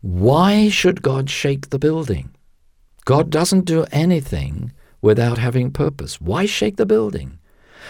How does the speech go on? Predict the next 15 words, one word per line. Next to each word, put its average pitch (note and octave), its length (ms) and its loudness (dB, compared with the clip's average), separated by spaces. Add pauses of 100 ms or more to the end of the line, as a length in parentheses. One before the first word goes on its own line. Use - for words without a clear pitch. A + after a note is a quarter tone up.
(140)
Because E3 340 2
I F#3 100 2
believe B2+ 460 4
he G#2+ 140 0
wanted F3 720 2 (600)
everybody D#3 540 2
to B2+ 140 0
understand G#2+ 680 -2 (380)
this C#3+ 240 4
is D#3+ 160 0
the C#3 100 -6
Spirit B2+ 480 0
coming A2 320 -4
upon D3+ 600 -4
them. D2 440 -4